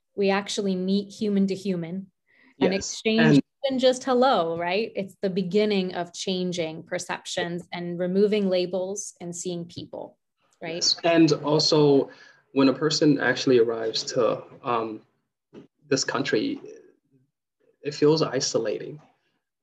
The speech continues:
Speaker 2: Um, and I think this would be something that would real, would make someone, uh, who's new to this country feel welcomed. Um, so, yeah.
Speaker 1: Well, thank you so much, Salat, for taking time and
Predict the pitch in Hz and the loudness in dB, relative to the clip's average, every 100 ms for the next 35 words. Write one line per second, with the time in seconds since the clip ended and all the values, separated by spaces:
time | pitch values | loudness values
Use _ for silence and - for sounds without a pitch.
0 | - 123 117 113 104 - - 127 123 123 | -6 -2 0 -2 -6 -10 -4 0 0 -2
1 | 127 120 - 127 117 - 120 117 117 123 | -2 -2 -2 -4 -6 -6 -6 -8 -8 -12
2 | 139 123 117 120 120 110 123 120 120 120 | -10 -8 -8 -8 -8 -8 -12 -10 -8 -6
3 | - 123 135 - - - - - 147 - | -4 0 0 -2 -12 -14 -16 -10 -8 -8
4 | - - 151 123 123 123 120 120 110 - | -8 -6 -6 -4 -4 -4 0 2 2 0
5 | - 123 - 110 131 147 - 120 113 120 | -6 -8 -6 -6 -8 -12 -4 -2 -2 -6
6 | - - 147 _ _ _ - _ _ _ | -12 -18 -18 _ _ _ -20 _ _ _
7 | _ _ _ _ _ - 117 127 135 - | _ _ _ _ _ -6 -2 -2 -2 -12
8 | _ _ _ _ _ _ _ - _ _ | _ _ _ _ _ _ _ -20 _ _
9 | _ _ _ _ _ _ _ _ 214 196 | _ _ _ _ _ _ _ _ -4 -2
10 | 233 214 214 - 190 135 - - 180 170 | -2 -2 -6 -6 -8 -10 -12 -10 -6 -6
11 | 175 - 180 180 185 208 196 185 185 214 | -6 -6 -4 -4 -4 -4 -4 -6 -4 0
12 | 220 233 240 233 196 196 208 | 2 2 0 -2 -2 -2 -4